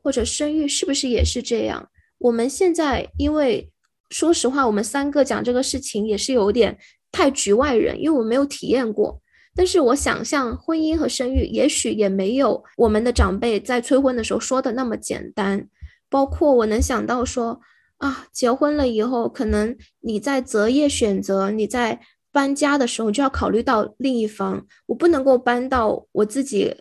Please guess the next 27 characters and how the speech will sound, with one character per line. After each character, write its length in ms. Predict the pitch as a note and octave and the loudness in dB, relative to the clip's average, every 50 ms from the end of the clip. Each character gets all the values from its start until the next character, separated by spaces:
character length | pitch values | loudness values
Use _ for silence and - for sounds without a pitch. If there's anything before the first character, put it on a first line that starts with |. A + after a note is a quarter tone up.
| _ _ | _ _
工 200 | - - A3 A#3 | -4 -2 -2 0
作 160 | A#3 B3+ A#3+ | 0 0 0
更 200 | A#3 - C4 A#3 | 2 2 0 0
近 200 | A3+ - B3 A#3 | 0 -2 -2 -2
的 80 | G3+ G#3 | -2 -2
地 180 | G3+ G#3 G3 G#3+ | -2 -2 -4 -4
方， 280 | G#3+ - G#3 - - - | -4 -6 -10 -8 -6 -6
我 80 | A#3 | -4
可 100 | B3 C#4 | -2 0
能 120 | A#3 G3+ G#3+ | 0 0 2
要 120 | A3+ A#3 | 0 0
选 220 | A#3+ - A#3+ F#3+ | 0 0 0 0
择 100 | G3 G3 G3+ | 0 0 0
一 80 | G3+ | 0
个 140 | F#3+ - A3 | 0 0 -2
折 220 | G#3 - G#3 F#3+ G#3 | -2 0 -2 -2 0
中 260 | - B3+ B3 C4+ C4+ | 0 -2 -2 -2 -2
的 80 | B3 | -2
地 200 | G#3 - G3 - | -2 -4 -4 -6
方。 240 | - - - - - _ _ - - - - _ _ - | -8 -10 -10 -12 -12 _ _ -20 -20 -20 -20 _ _ -4
包 120 | B3 B3+ | -2 -2
括 180 | - - C4 C#4+ | 2 2 2 2
生 260 | - - D#4 D4 D4+ | 2 2 0 2 2
育 160 | D4+ D#4+ D#4 | 2 4 4
了 160 | C#4+ B3 G#3+ G#3+ | 4 4 2 2
以 140 | G3+ - | 0 -2
后， 320 | A3 A#3 A#3+ - - - | -4 -2 -2 -2 -4 -4